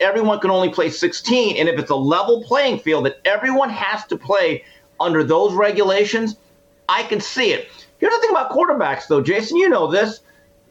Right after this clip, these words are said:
Um, they never get hit, though, even in practice. It's everyone else. They wear a red jersey. I mean, you touch a quarterback,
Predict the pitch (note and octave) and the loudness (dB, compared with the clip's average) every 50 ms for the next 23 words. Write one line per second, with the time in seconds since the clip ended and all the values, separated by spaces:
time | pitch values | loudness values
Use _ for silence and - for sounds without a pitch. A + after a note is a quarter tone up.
0 | - - E3+ F#3+ A3 G#3+ - F3+ F#3+ C4+ D#4 G#4 A4 G#4 G4+ G4 C#4+ A#3 - G3 | -10 -4 -2 0 0 0 -2 0 0 0 0 2 2 2 2 2 0 0 0 0
1 | E3+ D#3 G3 C4 C#4 C#4 - B3+ G#3+ G3+ A3+ A#3 A3+ G#3 E3+ C#3 A#2+ - - G#3 | 0 0 0 0 0 0 -2 -2 -2 0 0 0 0 0 0 0 -2 -4 -2 -2
2 | A3 A#3+ B3+ - - - A2+ - - G3 F#3+ - C4 D4+ D#4+ D4 C4+ B3 B3 C#4 | 0 -2 -2 -4 -2 -2 -2 -2 -2 -6 -2 -2 -2 0 0 2 0 2 2 2
3 | D#4+ C4 - - - - - _ _ _ _ _ _ _ _ _ - B3+ E4 F#4+ | 2 0 0 -2 -8 -14 -20 _ _ _ _ _ _ _ _ _ -2 -2 0 2
4 | G4 E4+ D#4+ D4+ B3+ A#3+ B3 B3+ C4 B3+ A3 A#3+ B3+ C#4 D4+ F4 D#4 F#3 C#3+ A#2+ | 2 2 2 2 2 2 2 0 0 -2 -2 0 2 2 2 2 2 0 0 0
5 | G#2+ - - G#3 A#3+ A#3+ A#3+ D#4+ G#4 G#4 - - - D#4+ - - G#4 - - - | -2 -4 -4 -4 -2 0 2 2 2 2 0 -2 -4 -2 -2 -2 -4 -4 -2 0
6 | F4+ F#4 E4+ F4+ F4 E4 D#4 - | 0 0 0 0 0 0 0 -2